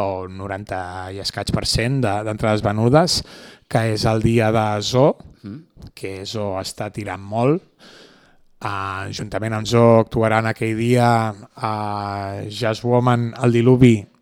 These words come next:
Speaker 1: i el grup sitgetà Caliu.
Speaker 2: Mm.
Speaker 1: I també estem notant que està funcionant molt el dia d'Oques Grasses, que aquell dia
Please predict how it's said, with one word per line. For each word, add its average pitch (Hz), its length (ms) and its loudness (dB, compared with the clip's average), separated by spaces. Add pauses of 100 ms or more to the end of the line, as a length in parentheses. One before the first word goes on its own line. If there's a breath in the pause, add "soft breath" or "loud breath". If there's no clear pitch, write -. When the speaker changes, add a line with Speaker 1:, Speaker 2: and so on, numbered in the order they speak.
(300)
Speaker 1:
i 127 220 4
el 110 140 4
grup 110 160 0
sitgetà 104 800 -2
Caliu. 113 320 2 (220)
Speaker 2:
Mm. 92 140 -18 (960 loud breath)
Speaker 1:
I 147 100 0
també 117 280 0
estem 123 280 4
notant 117 380 -2 (180)
que 123 140 0 (240)
està - 180 -2
funcionant 104 400 -10
molt 107 580 0
el 110 160 -2
dia 113 220 -2
d'Oques 107 640 -4
Grasses, 120 560 -2 (500)
que - 140 -8
aquell 104 240 -8
dia 107 880 0